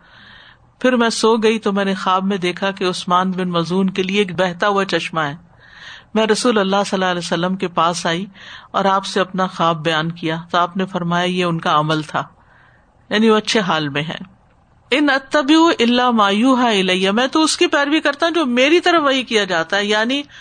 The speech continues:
پروفٹ بھی اس کی پیروی کرتے تھے جو آپ کو سکھایا جا رہا تھا دوسروں کے لیے، تو خود آپ بھی اس پر عمل کرتے تھے۔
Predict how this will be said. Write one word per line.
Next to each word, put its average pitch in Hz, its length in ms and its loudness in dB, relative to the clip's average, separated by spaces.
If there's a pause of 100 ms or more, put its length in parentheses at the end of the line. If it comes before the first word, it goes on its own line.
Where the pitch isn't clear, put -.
(380)
پروفٹ 262 460 2
بھی 294 240 4 (120)
اس 277 220 0
کی 330 200 4 (440)
پیروی 240 360 2
کرتے 254 360 0
تھے 294 180 -2
جو 262 220 2
آپ 220 320 0
کو 247 100 -2
سکھایا 196 400 -2
جا 180 220 -2
رہا 175 120 -2
تھا 233 160 -2 (100)
دوسروں 196 320 -4
کے 214 140 -2
لیے، 208 300 -2 (420)
تو 277 120 0
خود 311 300 -2
آپ 220 200 2
بھی 226 140 -2
اس 247 220 0
پر 214 120 0
عمل 175 220 0
کرتے 156 360 -6
تھے۔ 151 180 -10